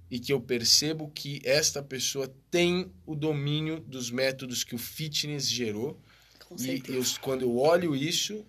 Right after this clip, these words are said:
Speaker 1: eu fico até emocionado, porque eu vejo ali um, um, um, um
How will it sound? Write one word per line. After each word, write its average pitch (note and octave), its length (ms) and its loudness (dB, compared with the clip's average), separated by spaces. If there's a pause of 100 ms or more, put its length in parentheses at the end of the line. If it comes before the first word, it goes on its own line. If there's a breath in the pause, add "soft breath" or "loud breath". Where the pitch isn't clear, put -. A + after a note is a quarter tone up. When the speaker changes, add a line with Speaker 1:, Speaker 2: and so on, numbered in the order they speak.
Speaker 1:
eu C3 140 -4
fico - 220 -4
até E3+ 220 0
emocionado, F3+ 1040 2 (160)
porque B2+ 280 -6
eu B2 280 2
vejo B2+ 400 0
ali B2 400 0 (400 loud breath)
um, C#3 100 -2
um, B2 760 0
um, C#3 60 -4
um C3 120 -4